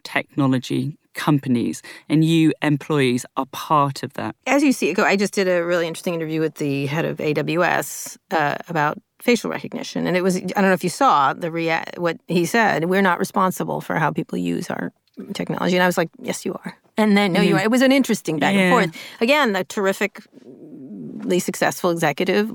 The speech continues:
Speaker 2: lovely guy. And it was really interesting, I, uh, uh, the, the, the mentality of, "Hey, we just make this stuff. We can't be," how do you, what solutions do you find? You did this, th-, your, your speech was so impassioned. And so you've got to have a conscience.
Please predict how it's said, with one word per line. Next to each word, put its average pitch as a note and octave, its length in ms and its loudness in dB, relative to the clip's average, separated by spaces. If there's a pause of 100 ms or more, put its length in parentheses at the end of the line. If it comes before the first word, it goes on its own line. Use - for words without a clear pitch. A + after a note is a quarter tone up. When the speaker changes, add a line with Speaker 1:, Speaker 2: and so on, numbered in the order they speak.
(100)
Speaker 2:
lovely E3+ 320 2
guy. - 340 0 (340)
And G#3 100 4
it - 20 6
was G3 160 2
really B3 280 6
interesting, F3 680 -2
I, F#3 140 -2
uh, - 400 -4
uh, F3 40 0 (100)
the, F3 580 2
the, E3+ 340 -2
the - 80 -4
mentality F3 960 2 (360)
of, D#3 520 0 (220)
"Hey, A#3+ 240 2
we F#3 120 4
just - 220 -2
make D#3+ 240 -2
this - 140 -8
stuff. - 520 -8 (300)
We F3+ 160 -4
can't - 400 -2
be," - 500 -4
how D4+ 200 2
do C#4 140 -8
you, F4 100 -4 (200)
what G#4+ 200 2
solutions B3+ 640 2
do D#3+ 80 -4
you D3+ 80 -2
find? E3+ 260 0
You A#3+ 80 4
did F4+ 240 2
this, E4+ 180 4
th-, E4+ 180 0
your, F4 280 4
your D4 180 0
speech C4+ 360 0
was F3+ 160 0
so G#3 380 2
impassioned. D#3+ 640 0
And F3+ 140 -4
so F#3 140 0
you've F3 260 2
got E3 300 2
to - 100 -4
have E3 160 0
a - 60 -4
conscience. G3+ 640 -2